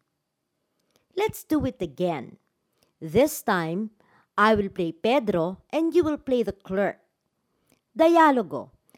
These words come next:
sa University Hotel. Go! Magandang hapon din ho.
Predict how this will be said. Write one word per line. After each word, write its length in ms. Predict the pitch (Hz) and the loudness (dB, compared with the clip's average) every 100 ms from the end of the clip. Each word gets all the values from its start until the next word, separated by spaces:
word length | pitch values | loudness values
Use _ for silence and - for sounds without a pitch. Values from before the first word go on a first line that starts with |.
| _ | _
sa 160 | - | 0
University 800 | 226 208 165 156 233 277 262 277 | 2 0 -4 0 0 0 -4 -6
Hotel. 480 | 240 240 - 143 80 - _ _ _ _ | -4 -4 -4 -6 -6 -16 _ _ _ _
Go! 480 | 160 202 233 170 - _ _ _ _ _ _ _ _ _ _ _ _ _ _ _ _ _ _ _ _ _ _ _ _ _ _ | -2 4 4 4 -6 _ _ _ _ _ _ _ _ _ _ _ _ _ _ _ _ _ _ _ _ _ _ _ _ _ _
Magandang 560 | 311 330 349 349 330 285 | -2 2 2 2 0 2
hapon 320 | 277 247 226 | 2 2 -2
din 240 | 185 170 | -2 -4
ho. 400 | - 185 165 - | -2 0 0 -4